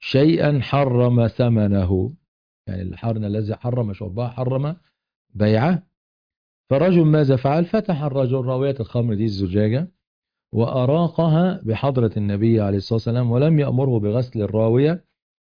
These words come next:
ولو كانت نجسة لأمره بغسلها. والحديث ده هذا عند مسلم، عند، عند، آه، مسلم. إذن على ما سمعنا الجمهور قالوا بنجاستها العينية. الكل بالطبع السؤال ليس على التحريم،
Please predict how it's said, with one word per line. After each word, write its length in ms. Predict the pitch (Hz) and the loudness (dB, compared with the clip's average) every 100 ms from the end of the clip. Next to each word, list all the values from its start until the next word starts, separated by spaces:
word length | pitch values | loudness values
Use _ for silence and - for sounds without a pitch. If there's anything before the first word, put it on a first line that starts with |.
| - | -4
ولو 220 | 101 104 | 0 0
كانت 380 | 104 135 127 127 | 2 2 2 2
نجسة 400 | 120 117 113 117 | 2 2 2 0
لأمره 560 | 110 101 95 110 110 | 0 -2 0 0 0
بغسلها. 500 | 98 98 92 - 98 | -2 -2 -4 -4 -6
والحديث 580 | 147 190 175 - 156 170 | -4 -8 -10 -10 -8 -8
ده 160 | 143 139 | -6 -6
هذا 200 | 139 135 | -6 -8
عند 200 | 117 107 | -6 -6
مسلم، 380 | 110 101 - - _ _ _ - | -8 -10 -14 -20 _ _ _ -10
عند، 500 | 101 113 117 117 147 - _ _ _ - | -2 0 2 0 -2 -8 _ _ _ -10
عند، 400 | 101 110 113 104 | -2 0 2 2
آه، 680 | 113 117 - - 107 101 104 | 2 0 -4 -6 -2 0 0
مسلم. 480 | 113 110 - 95 90 | 0 0 -2 -8 -2
إذن 380 | 143 175 196 175 | 0 2 2 2
على 280 | 147 180 165 | 2 2 2
ما 160 | 165 | 0
سمعنا 500 | 156 151 143 123 127 - _ _ _ _ _ 131 | 0 0 0 -2 -4 -8 _ _ _ _ _ -6
الجمهور 400 | 123 135 135 139 | -2 -2 -2 -2
قالوا 240 | 143 135 | 0 0
بنجاستها 680 | 120 113 107 - 123 110 107 | -2 -2 -2 -2 -4 -4 -6
العينية. 640 | 101 95 98 110 - - | -6 -6 -6 -8 -8 -10
الكل 440 | 95 - 113 113 104 | -10 -8 -6 -4 -4
بالطبع 540 | - - 117 110 104 | -10 -10 -6 -4 -4
السؤال 420 | 98 - - 120 | -8 -10 -6 -2
ليس 240 | 117 113 113 | 0 -2 -4
على 140 | 98 | -8
التحريم، 640 | 92 - - 117 139 85 | -10 -14 -10 -6 -4 -6